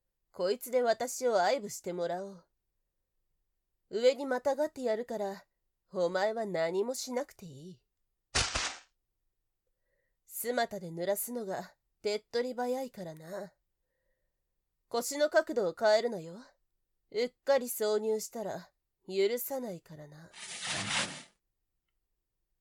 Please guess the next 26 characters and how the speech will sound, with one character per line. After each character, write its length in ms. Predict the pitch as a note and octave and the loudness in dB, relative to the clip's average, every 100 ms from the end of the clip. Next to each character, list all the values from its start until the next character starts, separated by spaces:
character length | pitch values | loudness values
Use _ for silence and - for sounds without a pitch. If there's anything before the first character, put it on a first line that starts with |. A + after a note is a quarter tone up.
| _ _ _ _ _ _ _ _ | _ _ _ _ _ _ _ _
ほ 180 | - E3 | -8 -6
ら、 100 | F3+ - _ _ - - _ _ A3 G3 | -6 -10 _ _ -20 -20 _ _ -6 -2
ど 240 | G#3+ A3 | 0 0
う 60 | D#3+ | -4
だ？ 80 | E3 F#3+ C4 - _ _ _ _ _ _ | -8 -14 -16 -20 _ _ _ _ _ _
私 420 | A#3 A#3+ C4+ C#4+ | -2 0 -2 0
の 220 | C4+ C4 | 6 6
お 20 | B3 | 8
ま 180 | C4+ | 6
ん 80 | C#4+ | 4
こ 120 | B3+ | 0
が 100 | G3 | -10
ぴ 200 | G3+ A3+ | -10 -10
っ 60 | A3 _ _ _ | -12 _ _ _
た 140 | A#3+ C#4 | -6 -4
り 140 | D4+ | -4
く 160 | - B3+ | -6 -6
っ 80 | - | -6
つ 140 | B3 | -6
い 80 | B3 | -2
て 160 | A#3+ A3 | 2 2
い 60 | |
る 100 | F#3+ | 2
感 300 | F#3 E3+ G3 | 2 0 -2
じ 160 | G3+ | -8
は。 120 | G3 | -10